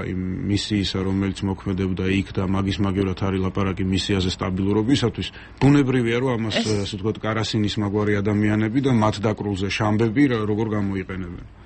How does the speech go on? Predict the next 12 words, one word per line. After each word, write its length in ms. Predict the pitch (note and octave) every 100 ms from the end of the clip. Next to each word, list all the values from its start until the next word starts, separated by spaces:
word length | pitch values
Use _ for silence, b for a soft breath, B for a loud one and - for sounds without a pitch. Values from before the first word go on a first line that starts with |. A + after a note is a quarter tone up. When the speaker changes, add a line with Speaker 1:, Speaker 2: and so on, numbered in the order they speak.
| B B B
Speaker 2:
დიახ, 180 | A#3+ B3
არის 240 | G#3 G3+ E3+
იქ 120 | D#3
ახალი 320 | D#3 D#3 G3 F3
ინიციატივა 500 | F3 E3+ F#3 C3+ C3
პან 160 | C#3 D3
კი 100 | D3
მუნის 220 | D#3+ F#3+
უსაფრთხოების 580 | F3+ E3+ - E3+ D#3 D#3+
რეჟიმის 460 | D#3+ E3+ D#3 D3+ D3
რაღაც 240 | C#3+ C#3+ - -
ახალ 380 | - D#3+ F3